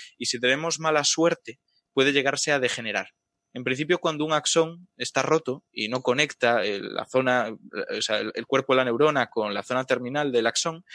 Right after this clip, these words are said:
la neurona se da cuenta. La neurona no puede enviar el impulso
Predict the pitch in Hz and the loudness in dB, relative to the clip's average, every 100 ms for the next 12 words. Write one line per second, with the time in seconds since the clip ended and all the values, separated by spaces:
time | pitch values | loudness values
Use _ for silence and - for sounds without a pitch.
0 | - - - _ _ _ 147 135 143 147 | -16 -16 -20 _ _ _ 2 4 4 2
1 | 165 170 175 - 165 170 127 117 117 - | 4 2 0 -2 -2 0 0 -2 -6 -14
2 | _ _ 120 113 117 139 139 127 143 131 | _ _ -6 -2 -2 -2 -2 0 0 2
3 | 131 135 156 165 190 180 190 | 2 2 2 -2 -2 0 -2